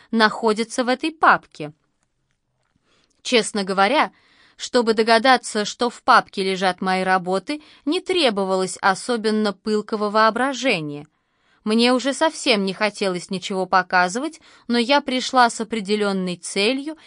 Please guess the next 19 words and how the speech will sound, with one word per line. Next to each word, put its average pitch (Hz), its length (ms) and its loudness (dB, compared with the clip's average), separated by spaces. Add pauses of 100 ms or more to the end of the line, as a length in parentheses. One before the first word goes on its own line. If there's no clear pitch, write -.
(160)
и 233 80 0
я 233 200 4
должна 262 560 4
была 226 400 4
это 180 320 -4
сделать. 160 720 -6 (580)
Достав 202 480 2
из 208 140 -4
альбома 202 640 2
несколько 190 580 0
акварелей, 190 720 -2 (260)
я 302 220 6
положила 285 560 2
их 240 220 -2
на 208 180 0
стол 254 480 -4 (180)
перед 247 240 0
мистером 226 600 -2
Барни. 156 500 2